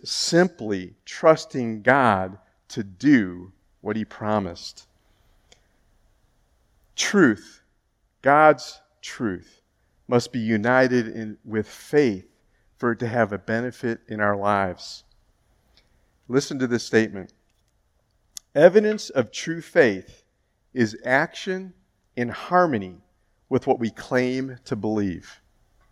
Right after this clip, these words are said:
Let me read that again. Evidence of true faith is action in harmony with what we claim to believe. Now, Dallas Willard said it much more profoundly than I just did, but I want to read this to you.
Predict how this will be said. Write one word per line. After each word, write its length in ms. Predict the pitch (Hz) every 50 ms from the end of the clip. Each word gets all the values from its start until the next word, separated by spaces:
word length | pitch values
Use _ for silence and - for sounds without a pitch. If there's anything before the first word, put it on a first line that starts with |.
| _ _ _ _
Let 120 | 123 127 139
me 80 | 139
read 200 | 131 123 123 110
that 140 | 117 113 110
again. 380 | 104 98 101 101 95 90 82 - _ _ _
Evidence 400 | 147 165 190 214 240 247 220 -
of 100 | 170 135
true 220 | - - - 196 196
faith 420 | - _ 180 151 117 104 95 - _ _ _ _ _ _ _ _ _ _ _
is 180 | 127 120 110 - 143
action 480 | 143 151 170 185 - - - 196 180
in 120 | 165 147 131
harmony 640 | 123 135 143 143 147 143 131 110 104 104 101 107 - _ _ _ _ _ _ -
with 180 | 127 117 -
what 160 | 147 151 -
we 140 | - 123 113
claim 720 | - - - - - 135 131 131 120 110 104 101 98 95 95 - _ _ -
to 100 | - 98
believe. 560 | 95 101 98 95 95 92 85 - - _ _ _ _ _ _ _ _ _ _ _ _ _ _ _ _
Now, 340 | - 120 110 107 95 87 - _ _ _ _ _ _ _ _ _ _ _ _ _ _ _ _ _ _
Dallas 400 | 131 131 143 151 147 139 - -
Willard 460 | 131 135 139 143 151 151 147 135 131 - - - -
said 280 | - - - 143 131
it 140 | 127 123 107
much 220 | 120 127 127 - -
more 120 | 131 120
profoundly 760 | - - 117 - - 123 113 110 113 107 101 104 98 92 92 90 - -
than 160 | - 104 98
I 120 | 104 104 101
just 260 | 95 98 92 - -
did, 260 | 104 98 90 95 - _ _ _ _ _ _
but 100 | - -
I 60 | 113
want 120 | 117 113 110
to 40 |
read 160 | 107 110 110 104
this 160 | 107 95 -
to 120 | - - 98
you. 180 | 95 90 90